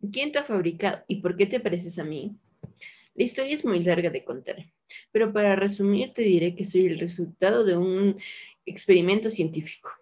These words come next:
A Saúl le empezaron a temblar las piernas como Franz y se puso tan nervioso que creyó que se iba a desmayar.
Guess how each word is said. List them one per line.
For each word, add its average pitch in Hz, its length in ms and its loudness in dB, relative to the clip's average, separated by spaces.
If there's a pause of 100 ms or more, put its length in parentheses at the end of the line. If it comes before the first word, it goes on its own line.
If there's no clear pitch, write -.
(540)
A - 140 6
Saúl 233 360 8
le 269 40 2
empezaron 202 440 2
a 185 120 0
temblar 170 280 4
las 196 160 0
piernas 160 300 0
como 170 180 0
Franz 214 360 2
y 170 60 -4
se 170 120 -2
puso 196 320 0
tan 240 260 2
nervioso 220 500 2
que 170 120 -20
creyó 160 380 0
que 180 160 -4
se - 160 0
iba 160 140 6
a 156 40 2
desmayar. 139 440 -6